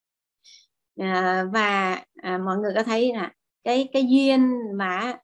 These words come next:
gặp được đúng người chồng và người vợ của mình, à, sống với nhau thì cái đó cũng là một cái điều mầu nhiệm.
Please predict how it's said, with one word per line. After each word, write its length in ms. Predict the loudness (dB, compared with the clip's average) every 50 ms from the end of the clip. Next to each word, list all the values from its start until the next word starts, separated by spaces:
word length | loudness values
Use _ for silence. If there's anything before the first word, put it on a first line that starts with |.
| _ -6
gặp 280 | -2 0 0 0 0
được 180 | -2 -2 -2 -2 -4 -8 -8 -8 -8 -12 _ _ _
đúng 300 | 2 2 4 4 2 0 0 0
người 140 | -2 -2 0
chồng 420 | 0 0 0 0 0 -2 -4 -6
và 80 | -6 -6
người 220 | -4 -4 -4 -4
vợ 380 | -2 -2 -2 -2 -4 -8 -12 -12 _ _ _
của 140 | -8 -6 -6 -4
mình, 220 | -4 -4 -6 -8 -12 _ _ _ _ _ _ _ _ _ _ _ -14 -12
à, 80 | -10 -10
sống 280 | -6 -6 -4 -2 0 0
với 100 | 0 0
nhau 340 | 0 0 -2 -2 -2 -4 -6 -8
thì 60 | -8 -6
cái 140 | -6 -4 -2
đó 200 | -2 -2 -2 -2 -4
cũng 180 | -4 -4 -4
là 180 | -2 -2 -4 -4
một 240 | -4 -6 -6 -6 -4
cái 100 | -4 -2
điều 260 | 0 0 -2 -2 -4 -2
mầu 240 | 0 2 2 4
nhiệm. 260 | 4 2 2 0 -2